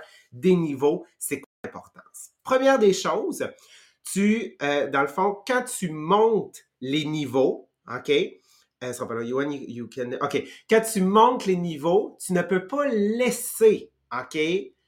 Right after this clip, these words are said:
le précédent derrière toi. Bref, c'est toujours une fondation. C'est comme une pyramide. Donc, la première, comme une maison, la base est importante. C'est ce qui va m'aider à bâtir le prochain. Donc, si je pense que je peux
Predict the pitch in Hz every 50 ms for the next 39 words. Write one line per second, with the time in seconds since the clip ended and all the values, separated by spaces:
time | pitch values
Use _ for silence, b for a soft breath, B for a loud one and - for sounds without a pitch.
0 | _ - 147 156 151 156 - - 180 175 - - 180 156 170 165 156 170 170 139
1 | 131 165 165 160 156 147 139 135 131 120 - - - - - 101 - - _ _
2 | b b b b b b b _ - 156 185 220 247 240 - - 196 196 - -
3 | 240 208 190 247 254 254 208 - - - 151 156 147 - - - 196 180 180 175
4 | 165 135 123 127 - - 113 95 - - - - - - 220 220 220 214 208 190
5 | 196 - 196 185 175 165 165 170 170 170 175 180 180 - - b b b b b
6 | _ 147 147 147 156 170 170 170 - 131 107 B B B B - 135 143 151 151
7 | - - 185 175 175 - _ _ _ _ - 190 180 185 185 185 185 185 180 165
8 | 151 - - 156 135 - - - - 135 143 143 147 143 143 156 160 175 190 208
9 | 196 - - - - 156 151 - - 151 151 147 156 139 - - - 151 165 190
10 | 220 214 - - 175 165 - - - 156 127 147 147 151 165 185 190 190 185 -
11 | 180 185 202 196 - - 139 139 139 139 131 131 131 - - 165 160 151 147 135
12 | - - - 131 117 113 - - 120 101 - _ b b b b b b b -
13 | 143 143 143 139 - - - 240 240 - - - 196 185 196 190 180 180 - -
14 | 156 139 131 - - - 160 156 165 B B